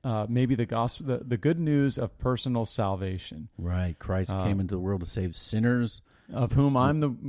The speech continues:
Speaker 1: you know,
Speaker 2: Yeah,
Speaker 1: foremost, or
Speaker 2: repent and believe,
Speaker 1: Yep.
Speaker 2: you go to heaven, that kind of thing.
Speaker 1: Yep.
Speaker 2: Yeah.
Speaker 1: And, and, and typically in the West anyway, that's very individualistic. So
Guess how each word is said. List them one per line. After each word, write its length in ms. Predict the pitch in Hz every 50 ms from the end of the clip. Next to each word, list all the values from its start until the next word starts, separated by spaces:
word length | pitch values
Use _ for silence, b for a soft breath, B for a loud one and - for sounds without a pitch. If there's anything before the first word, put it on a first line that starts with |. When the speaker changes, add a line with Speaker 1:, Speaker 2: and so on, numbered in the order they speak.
| 131 127 -
Speaker 1:
you 120 | 147 131
know, 100 | 113 110
Speaker 2:
Yeah, 120 | 104 - - -
Speaker 1:
foremost, 460 | - 107 92 - 90 87 85 85 - 107
or 60 | 104 101
Speaker 2:
repent 380 | 95 - 117 113 110 - -
and 100 | 95 90 82
believe, 380 | 90 90 95 104 113 120 117
Speaker 1:
Yep. 240 | 113 117 113 98 95 -
Speaker 2:
you 140 | - 98 90
go 160 | 104 101 101 95
to 100 | 92 95
heaven, 520 | 110 120 120 110 117 117 117 110 107 104
that 180 | 104 101 - -
kind 200 | 95 87 92 82
of 60 | -
thing. 120 | 60 - -
Speaker 1:
Yep. 200 | 120 123 123 -
Speaker 2:
Yeah. 60 | 98 -
Speaker 1:
And, 120 | 131 127 -
and, 180 | - 143 135 131
and 180 | - 143 139 139
typically 640 | - 185 - - - - 139 131 123 120 117 117 -
in 140 | - 131 120
the 80 | 110 101
West 420 | 101 120 135 131 117 - - - -
anyway, 460 | 131 110 104 98 92 92 90 92 95
that's 280 | 101 104 107 - -
very 340 | - 110 120 120 127 127 107
individualistic. 880 | 123 117 113 104 104 98 107 98 95 98 90 - - - - - - - _
So 440 | - - - 110 101 98 95 -